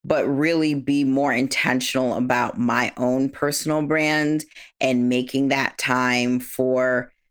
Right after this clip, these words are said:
the social media, for the speaking, for the getting my expertise out there, which before I didn't feel good doing because,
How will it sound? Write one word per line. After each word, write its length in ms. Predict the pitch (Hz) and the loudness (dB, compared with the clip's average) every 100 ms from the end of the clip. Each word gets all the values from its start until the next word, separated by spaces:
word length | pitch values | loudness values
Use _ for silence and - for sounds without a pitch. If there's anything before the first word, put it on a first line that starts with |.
| _ | _
the 180 | - 139 | -4 -2
social 460 | 131 143 139 - 139 | 0 0 -2 0 0
media, 640 | 135 131 127 127 127 131 | 2 2 2 2 2 0
for 200 | 131 135 | -2 -2
the 100 | 123 | 0
speaking, 920 | 127 - 131 127 127 127 127 131 131 | -2 -2 -2 -2 0 0 0 0 -2
for 520 | 131 - 131 127 127 | -4 -2 0 0 -2
the 260 | - 127 120 | -2 -2 -2
getting 500 | 123 127 127 127 123 | 0 0 2 0 0
my 460 | 117 117 123 123 - | 0 0 0 0 -2
expertise 600 | 147 - 160 160 180 185 | -4 -2 -4 -4 -4 0
out 240 | 165 175 | 0 0
there, 360 | 190 190 190 196 - - - _ | 0 0 -2 -6 -20 -20 -20 _
which 680 | 131 143 156 147 - - - _ | -4 0 0 0 -4 -6 -6 _
before 320 | 156 151 196 | -6 -2 0
I 120 | 214 190 | 0 2
didn't 280 | 165 143 - | 0 0 -2
feel 540 | 139 135 147 151 175 - _ 123 | 0 2 2 0 -4 -12 _ -6
good 300 | 139 139 156 | 0 0 0
doing 400 | 190 214 226 233 | -2 0 0 0
because, 800 | 143 139 143 120 120 120 - - | -2 -2 0 2 0 0 -4 -6